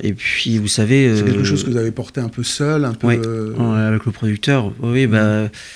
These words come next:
Speaker 1: comment vous dire, c'est compliqué parce que, comme je vous disais tout à l'heure, euh, hors micro, c'est que si vous n'avez pas le C N C ou une télé, euh, votre film, il se fait pas pratiquement,
Speaker 2: Mm.
Speaker 1: c'est très compliqué.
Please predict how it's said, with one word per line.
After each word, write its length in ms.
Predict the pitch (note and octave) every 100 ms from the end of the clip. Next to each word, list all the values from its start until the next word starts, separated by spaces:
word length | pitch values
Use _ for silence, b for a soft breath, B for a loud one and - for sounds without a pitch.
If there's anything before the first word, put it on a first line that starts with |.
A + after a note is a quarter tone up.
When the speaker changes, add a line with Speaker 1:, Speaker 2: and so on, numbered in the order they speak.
| B B B B -
Speaker 1:
comment 180 | C3 C3
vous 100 | B2
dire, 200 | A#2 G#2+
c'est 140 | -
compliqué 420 | - B2 C#3 D#3
parce 180 | B2 G2+
que, 320 | - G#2+ G#2+ G#2
comme 160 | A#2+ A2
je 60 |
vous 80 | A2
disais 120 | G2+
tout 140 | - G2
à 60 |
l'heure, 180 | G#2+ G#2+
euh, 160 | G2+ G2+
hors 120 | G2
micro, 400 | E2 E2 - C#3
c'est 200 | C3 G#2
que 360 | F2 - G2 G2
si 240 | - A#2
vous 80 | G#2+
n'avez 120 | G#2 G2+
pas 120 | G#2+
le 40 |
C 160 | G2+ A2
N 120 | G#2+
C 260 | - A#2 A2
ou 100 | G2+
une 100 | F2+
télé, 380 | G2+ A2 C3+ A2
euh, 280 | G2 F#2+ F#2
votre 160 | F2+
film, 200 | - A#2
il 40 | G2
se 60 | -
fait 100 | G#2
pas 200 | A#2+ A2+
pratiquement, 460 | G2 - A#2+ A2
Speaker 2:
Mm. 20 | G2
Speaker 1:
c'est 120 | G2+
très 140 | -
compliqué. 440 | - G2 A#2+ A#2+